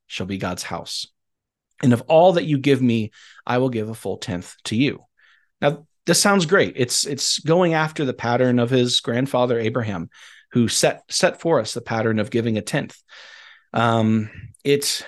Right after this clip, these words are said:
it is technically a proclamation of, um, of servitude, of devotion, of "I will make this God my God." And yet it, it's pretty standoffish. It, uh, sets it all in the future. "Get me all the way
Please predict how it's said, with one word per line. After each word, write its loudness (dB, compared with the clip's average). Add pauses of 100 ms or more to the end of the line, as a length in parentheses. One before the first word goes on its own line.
it 0
is 6
technically 2
a 4
proclamation 0
of, -2 (560)
um, -4 (400)
of -4
servitude, 0
of -4 (120)
devotion, 0
of -8
"I 0
will 4
make 2
this -2
God -2
my -4
God." -2 (300)
And 4
yet 2
it, -4 (120)
it's -8
pretty -2
standoffish. -2 (640)
It, 0
uh, 4
sets 2
it 2
all 4
in 4
the 2
future. -2
"Get 2
me 0
all 4
the 2
way 2